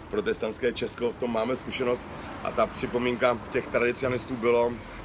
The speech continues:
„No ale teď si ty lidi začnou tu Bibli interpretovat po svým a budou dělat chyby.“ A do jistý míry ano, jako vznikly, vznikly, eh, sekty a, a odchylky, ale dneska už, eh, ne-, nebo dneska to ještě neumíme,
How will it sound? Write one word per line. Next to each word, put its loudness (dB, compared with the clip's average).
„No 8
ale 8
teď -2
si -2
ty -4
lidi 0
začnou 2
tu -2
Bibli 2
interpretovat 2
po -4
svým 0
a 0
budou -2
dělat 2
chyby.“ 0
A -2
do 0
jistý -2
míry 2
ano, 2
jako -4
vznikly, -2
vznikly, 2
eh, 2
sekty 2
a, 2
a 2
odchylky, 2
ale 4
dneska 4
už, 2
eh, 4
ne-, -2
nebo -2
dneska 2
to -2
ještě 2
neumíme, 4